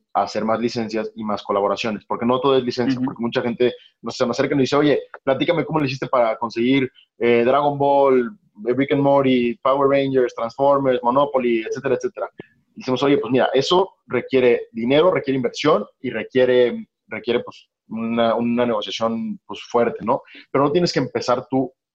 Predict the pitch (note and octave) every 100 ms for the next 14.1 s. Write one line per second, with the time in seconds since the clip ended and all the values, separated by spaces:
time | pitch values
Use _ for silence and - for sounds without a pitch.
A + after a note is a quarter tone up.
0 | _ _ - - A#2 B2 C3+ B2 B2 C3
1 | C3 B2 - A2+ A#2 D3 C#3 A2 - _
2 | _ _ C3 C#3 C#3 B2 A#2+ A#2+ B2 A#2
3 | - _ _ _ _ - G#2+ B2 B2+ C3
4 | B2 A#2 A#2+ A#2 - _ - A#2+ C#3+ D3+
5 | D3+ G#2+ A2 C#3 E3 - - C#3+ C3 A2
6 | G2 _ - C3+ C3 C3+ B2+ B2 C#3+ D#3+
7 | D#3+ D3+ C#3+ - - A2+ A2+ A2 C3+ C#3+
8 | - - _ - A#2 A2+ A#2+ A#2 A2 -
9 | B2 B2 B2 A2 G#2 - A2 G#2+ B2 C#3
10 | C3+ A2 G#2 G#2 A2 A2+ A#2+ A#2+ A#2 -
11 | F2+ A#2+ - - _ _ _ _ _ _
12 | _ _ - A2 B2+ A#2 G2+ G2+ A2+ B2
13 | B2 A2 A2+ C3 C#3 A#2 A#2+ G2+ G#2 A2